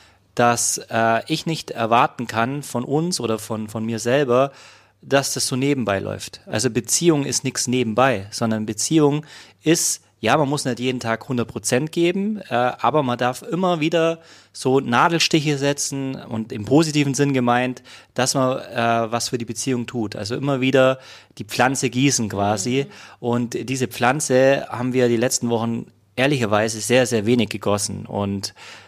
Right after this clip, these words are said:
Speaker 1: ähm, ja, wir waren vielleicht mal einmal im Kino oder wir waren mal bei Freunden essen, mit Freunden essen, aber so se-, so wirklich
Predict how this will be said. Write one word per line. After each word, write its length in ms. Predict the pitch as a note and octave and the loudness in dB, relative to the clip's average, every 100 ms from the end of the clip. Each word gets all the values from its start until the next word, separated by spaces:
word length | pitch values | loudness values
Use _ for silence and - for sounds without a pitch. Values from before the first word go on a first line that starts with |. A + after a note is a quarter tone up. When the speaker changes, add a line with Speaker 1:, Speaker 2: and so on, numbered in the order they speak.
| _ | _
Speaker 1:
ähm, 420 | G#2 G2+ G2 G2 - _ _ | -2 0 -2 -6 -12 _ _
ja, 180 | A2 A2+ | -4 0
wir 100 | B2 | 2
waren 180 | A#2 A#2+ | 4 2
vielleicht 280 | A#2+ A#2 A2+ | 2 0 0
mal 100 | A2 | -2
einmal 280 | G2 A#2+ A2 | 0 0 0
im 100 | A2 | -4
Kino 540 | - C#3+ C3+ B2+ B2 | -6 -2 2 4 4
oder 280 | A#2+ A2 A2+ | 0 -2 -2
wir 120 | A2+ | 0
waren 120 | A#2 | 0
mal 160 | A#2+ A#2 | 2 2
bei 140 | A2+ | 0
Freunden 380 | A2 B2 B2+ B2 | 0 0 0 -2
essen, 340 | A#2 C3+ - B2 | -6 -6 -6 -6
mit 140 | A#2 | -8
Freunden 280 | - A#2+ C3 | -2 -2 -2
essen, 260 | C#3+ - | -6 -2
aber 140 | B2 A#2 | 0 0
so 160 | B2 | 0
se-, 200 | A#2+ A#2+ - - - - | 0 0 0 -10 -20 -10
so 240 | - B2 | -2 2
wirklich 640 | D#3 A3 F#3+ F3+ F3 - | 4 4 4 4 4 0